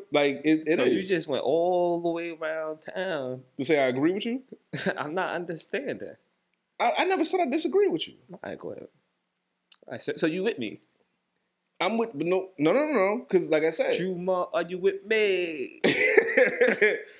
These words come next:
Speaker 1: I, but you said you don't want it at all.
Speaker 2: Yeah, but I, I get you.
Speaker 1: Yeah.
Speaker 2: You, you want it.
Speaker 1: I could do it.
Speaker 2: All right, cool.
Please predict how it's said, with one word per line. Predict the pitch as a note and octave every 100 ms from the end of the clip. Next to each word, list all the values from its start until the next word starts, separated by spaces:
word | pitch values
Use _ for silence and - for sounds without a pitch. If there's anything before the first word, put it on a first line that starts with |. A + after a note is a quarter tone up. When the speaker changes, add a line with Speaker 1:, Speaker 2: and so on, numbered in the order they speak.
| - _ _ - - _ B2+
Speaker 1:
I, | F3+ - D3
but | D3+
you | B3+
said | B3+ F3+
you | F3+
don't | F3+
want | E3 D#3
it | C3+
at | D#3+
all. | E3+ - - _ _ _ - -
Speaker 2:
Yeah, | F#3 -
but | D#3
I, | D3 E3
I |
get | D3 B2+
you. | B2 -
Speaker 1:
Yeah. | D#3+
Speaker 2:
You, | C3 D3 F#3 F#3
you | C#3 F3+
want | F3 A2
it. | - - _ _ _ _ _ _ -
Speaker 1:
I | F3+
could | B3 A3+
do | E3
it. | - - _ -
Speaker 2:
All | F3
right, | D3 - -
cool. | A3+ D3+ D3